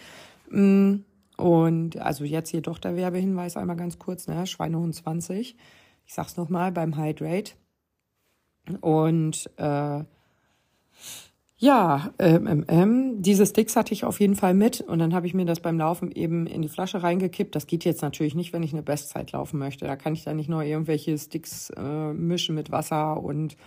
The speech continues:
ähm, auffüllen lassen. Da habe ich keine Zeit und auch keinen Bock drauf. Und, äh, aber wenn man so einen längeren, langsamen Lauf hat, ist das eine ganz coole Sache.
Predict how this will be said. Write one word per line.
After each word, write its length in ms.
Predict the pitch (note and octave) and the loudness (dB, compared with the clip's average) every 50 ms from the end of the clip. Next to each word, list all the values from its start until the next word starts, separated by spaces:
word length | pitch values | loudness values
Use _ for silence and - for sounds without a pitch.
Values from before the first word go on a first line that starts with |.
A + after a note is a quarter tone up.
| - - - - _ _ _ - | -20 -20 -20 -20 _ _ _ -6
ähm, 420 | - D#3+ D#3+ D#3 D#3 D#3+ D#3+ E3 - - _ _ - | -2 0 2 2 2 2 0 -2 -4 -6 _ _ 2
auffüllen 480 | E3 D#3 D3+ - - F3+ E3+ E3 E3 | 4 4 4 4 4 4 6 6 6
lassen. 260 | D#3 D#3 D#3 D#3 - D#3 | 4 2 0 0 2 2
Da 60 | D3+ | 2
habe 100 | D3+ D#3+ | 2 0
ich 80 | D#3 | -2
keine 260 | - - D#3 D#3 D3+ D3 | -2 -2 0 0 -2 -2
Zeit 320 | - - E3 E3 E3+ - | -2 0 2 2 2 0
und 100 | - - | -4 -6
auch 120 | - - | -6 -6
keinen 180 | - - D#3+ C#3+ | -4 -4 -2 0
Bock 220 | - C#3 C#3 - | 0 -2 -4 -4
drauf. 380 | - C#3+ C3 B2+ C#3 C#3+ C#3+ - | -4 -2 0 0 0 -2 -4 -6
Und, 500 | - - F3+ E3 D#3+ D#3+ E3 D#3 D#3+ - - - - - - | -6 -2 -2 0 0 0 -2 -4 -6 -10 -16 -18 -20 -14 -8
äh, 60 | - | -4
aber 480 | E3 D#3 D#3 D3+ - - D#3 D#3+ D3+ D3 | -2 -2 -2 -2 -2 -2 0 0 0 2
wenn 100 | D#3+ D#3+ | 2 0
man 140 | E3 E3 D#3+ | 0 0 0
so 80 | D#3+ | 0
einen 240 | D#3+ D#3+ D#3+ D#3+ D#3+ - - - - - _ _ _ _ _ _ - - | 0 0 0 -2 -4 -6 -14 -20 -20 -20 _ _ _ _ _ _ -8 -2
längeren, 460 | - D#3+ D#3 D#3 E3 D#3+ D#3 E3 D#3 | 2 4 4 4 4 4 2 2 0
langsamen 440 | D3+ D#3 E3+ G3+ A3+ B3 A#3 A3 G3+ | 0 0 0 2 2 2 2 2 0
Lauf 240 | G3 F#3+ F#3+ F#3 - | 0 -2 -4 -4 -6
hat, 140 | - - - | -8 -8 -8
ist 160 | - - F3 | -10 -10 -10
das 100 | D#3+ - | -8 -8
eine 80 | D#3+ | -6
ganz 200 | D#3 D3+ D3+ - | -6 -8 -10 -12
coole 220 | - - E3 D#3 D3 | -10 -8 -6 -6 -6
Sache. 300 | D3 D3+ C#3+ - - | -6 -8 -8 -8 -10